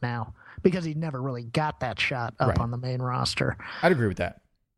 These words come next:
Speaker 1: Uh, you know, they're, they're really, I mean,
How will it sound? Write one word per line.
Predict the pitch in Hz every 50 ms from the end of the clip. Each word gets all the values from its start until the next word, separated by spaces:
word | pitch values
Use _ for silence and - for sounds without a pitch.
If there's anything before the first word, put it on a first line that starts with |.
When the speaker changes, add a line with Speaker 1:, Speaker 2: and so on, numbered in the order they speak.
| _ _ _ -
Speaker 1:
Uh, | 160 - - - 85 - - - 226 240
you | 254 247 214 185 170
know, | 156 143 147 160
they're, | 180 202 220
they're | 214 208 - 214 220
really, | 220 214 214 220 226 233 226 220 208 202 196 185 151 - - - - _ _ _ _ _ _ _ _ _ _ _ - - - _ _ _ _ _ _ _ _ - - _ _ _ _ _ -
I | 202
mean, | 202 202 202 196 190 185 180 175